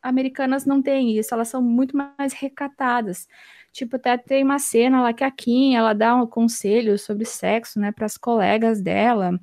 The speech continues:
pra uma colega, acho que foi no, no vestiário, quando elas estavam conversando.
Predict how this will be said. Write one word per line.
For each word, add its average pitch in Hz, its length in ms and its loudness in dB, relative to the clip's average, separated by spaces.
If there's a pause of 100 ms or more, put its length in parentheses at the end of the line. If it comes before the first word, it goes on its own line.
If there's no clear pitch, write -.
(180)
pra 233 100 -6
uma 220 120 2
colega, 208 640 -2 (220)
acho - 240 -10
que 190 80 -16
foi 202 280 -2
no, 202 460 0
no 190 220 -4
vestiário, 185 720 -2
quando 196 140 -4
elas 180 100 -6
estavam 202 240 -4
conversando. 214 680 -2